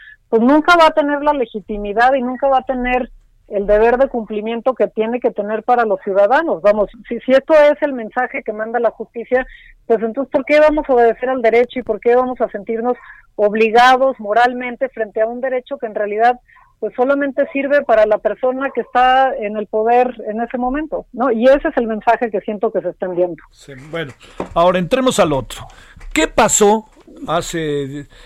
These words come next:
Speaker 2: eh, exactamente diez años, un veinticuatro de agosto en San Fernando, Tamaulipas? ¿Qué fue lo que pasó,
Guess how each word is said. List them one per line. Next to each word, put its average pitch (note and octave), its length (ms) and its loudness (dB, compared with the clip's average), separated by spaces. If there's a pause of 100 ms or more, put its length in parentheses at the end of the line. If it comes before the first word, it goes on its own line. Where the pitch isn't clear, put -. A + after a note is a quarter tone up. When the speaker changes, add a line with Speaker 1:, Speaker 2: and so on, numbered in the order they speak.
(180)
Speaker 2:
eh, C#3 640 -2
exactamente D3 640 -2
diez C#3 240 -4
años, A#3+ 420 -2
un E3+ 140 -4
veinticuatro D3 560 -4
de C3+ 80 0
agosto E3 380 -2
en D#3 80 -2
San C3 180 -4
Fernando, C#3+ 420 -6
Tamaulipas? B2 720 -10
¿Qué A#3+ 140 -6
fue C#4+ 120 -4
lo A3 160 -2
que D3+ 120 -6
pasó, C3+ 420 -8